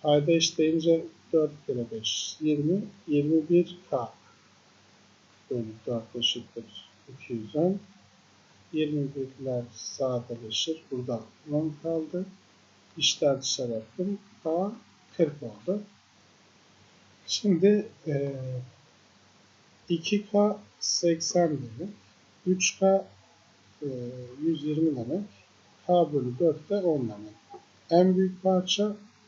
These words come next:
yüz yirmi. En küçük parça on. Kaç fazla?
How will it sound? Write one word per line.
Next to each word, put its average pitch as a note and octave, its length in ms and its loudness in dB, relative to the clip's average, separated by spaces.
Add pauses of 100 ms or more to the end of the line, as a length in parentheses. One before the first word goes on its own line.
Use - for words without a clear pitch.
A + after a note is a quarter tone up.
(360)
yüz D3+ 260 2
yirmi. B2 360 -8 (340)
En F3 240 4
küçük F#3 380 -10
parça F3 500 0 (420)
on. E3 240 8 (520)
Kaç F#3+ 280 0
fazla? C3 440 -4